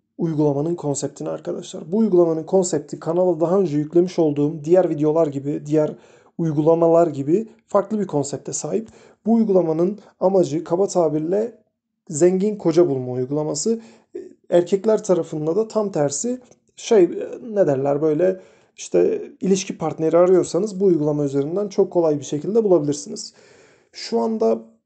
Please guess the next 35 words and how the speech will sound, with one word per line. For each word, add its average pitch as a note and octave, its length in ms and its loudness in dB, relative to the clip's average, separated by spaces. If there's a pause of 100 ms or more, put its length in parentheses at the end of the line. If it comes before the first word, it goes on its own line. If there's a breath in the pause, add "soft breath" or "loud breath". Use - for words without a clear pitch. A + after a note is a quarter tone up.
(120)
bu E3+ 220 -4
uygulamada G#3 540 2
da F3 180 4
neden F3+ 480 2
yabancılar C3+ 540 -2
var C3 240 -8
diyeceksiniz. C#3 720 -6
Benim F#3 300 0
bulunduğum F3 400 -2
konumdan E3 480 0
dolayı C3+ 220 -2
arkadaşlar. D3 640 -10
Siz G#3 300 -10
farklı E3+ 360 -4
bir F3 60 -4
konumda, D3 420 -2
işte E3 240 -8
ne D#3+ 120 -6
bileyim D#3+ 220 -8
Ankara, E3 380 -4
İstanbul E3+ 520 -4 (420 loud breath)
vesaire F3 420 2
bu F3+ 60 -6
tarz D#3 260 0
yerlerde D3+ 500 0
açarsanız E3+ 640 -2
daha D#3 160 0
çok D3+ 240 -8
Türk - 280 -14
gelecektir D3+ 600 -4
diye D#3+ 120 0
düşünüyorum. D#3 440 -6
Şurada D#3 340 -6
bir D3+ 60 -10
tane F3 340 -6